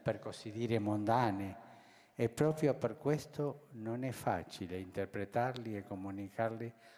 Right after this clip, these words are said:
ad un pubblico vasto e variegato.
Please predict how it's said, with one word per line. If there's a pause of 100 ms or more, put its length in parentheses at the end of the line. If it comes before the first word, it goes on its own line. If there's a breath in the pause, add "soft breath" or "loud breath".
ad
un
pubblico
vasto
e
variegato.